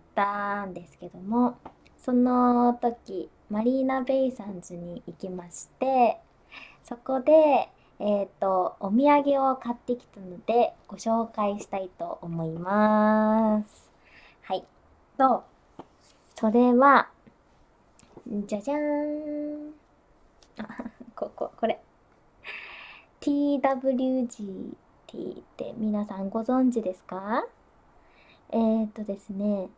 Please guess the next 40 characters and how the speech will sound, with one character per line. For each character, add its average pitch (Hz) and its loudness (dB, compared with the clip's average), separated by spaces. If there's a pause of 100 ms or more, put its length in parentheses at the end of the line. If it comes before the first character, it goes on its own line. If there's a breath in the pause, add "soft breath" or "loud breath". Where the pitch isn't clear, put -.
(300)
こ - -10
れ 226 0 (1300)
が、 233 -4 (600 soft breath)
え 220 -14
ー 214 2
っ - -14
と、 208 4 (720 loud breath)
そ 233 -2
う - -2
で 202 -2
す 190 -10
ね、 190 -4 (260 soft breath)
え 220 2
ー、 220 4
日 240 4
本 330 2
に 208 4
は 185 -2
自 214 -4
由 254 4
が 262 2
丘 180 -2
に 180 -10
あ 208 -2
る 185 0 (100)
ん 196 -4
で 196 -2
す - -16
け 208 -4
ど 208 -4
も、 254 4 (500 soft breath)
シ - 0
ン 277 0
ガ 277 0
ポ 254 0
ー 208 0
ル - -8 (260 soft breath)
発 - -6
祥 220 2
の、 285 -2